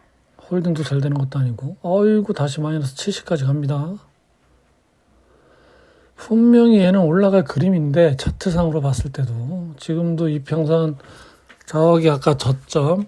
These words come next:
이천, 여기 저점 요것만 안 깨고 여기서 반등이 줄어주면 하방이 점점 올라가는 그림이라 위로 슈팅이 나올 자리입니다, 딱.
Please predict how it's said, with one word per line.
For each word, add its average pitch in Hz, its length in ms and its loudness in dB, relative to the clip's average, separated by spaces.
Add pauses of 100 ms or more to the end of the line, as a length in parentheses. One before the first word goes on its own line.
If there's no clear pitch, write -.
(100)
이천, 165 720 -2 (600)
여기 160 220 2
저점 143 440 0
요것만 180 360 4
안 151 120 -2
깨고 165 240 0
여기서 151 220 2
반등이 156 440 0
줄어주면 151 640 0 (1300)
하방이 196 760 2 (680)
점점 165 380 0
올라가는 160 440 4
그림이라 147 360 0
위로 139 260 2
슈팅이 202 400 -2
나올 151 320 0
자리입니다, 131 460 -4
딱. - 380 -12